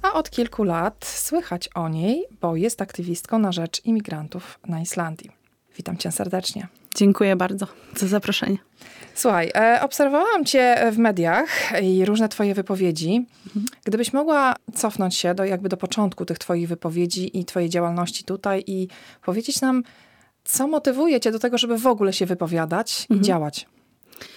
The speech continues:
Speaker 2: Wiesz co, przez długi czas zajmowałam się jakby swoją pasją, którą jest muzyka i sztuka. I przez długi czas jakoś nie czułam potrzeby bycia aktywistką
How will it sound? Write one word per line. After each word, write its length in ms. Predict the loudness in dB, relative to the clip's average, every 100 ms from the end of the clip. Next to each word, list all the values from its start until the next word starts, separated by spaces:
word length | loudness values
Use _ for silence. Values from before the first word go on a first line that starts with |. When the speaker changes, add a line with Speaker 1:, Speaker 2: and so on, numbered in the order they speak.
| -20 -20 -20 -20 -8 -2
Speaker 2:
Wiesz 160 | -2
co, 340 | 0 2 2 0
przez 360 | -2 0 0 0
długi 300 | -2 0 -2
czas 540 | 0 2 2 0 -6 -6
zajmowałam 640 | -4 2 4 4 4 4 2
się 140 | 2
jakby 560 | 0 0 -2 0 -2 -2 -2
swoją 400 | 2 4 4 4
pasją, 580 | 0 0 0 2 0 -2 -6
którą 280 | -2 2
jest 220 | 2 0 0
muzyka 440 | 0 0 -2 -4
i 100 | -4
sztuka. 500 | -6 -8 -4 -4 -4 -8 -8
I 400 | -2 2 2 0 -2
przez 240 | -6 -6
długi 260 | -6 -8 -8
czas 440 | -4 -4 -4 -8 -8
jakoś 460 | -6 -4 -4 -4 -4 2
nie 160 | 2
czułam 260 | 4 4 4
potrzeby 760 | 2 0 2 2 2 2 2 -2 -2
bycia 280 | -2 0
aktywistką 840 | -2 -2 -2 -2 -2 -2 0 0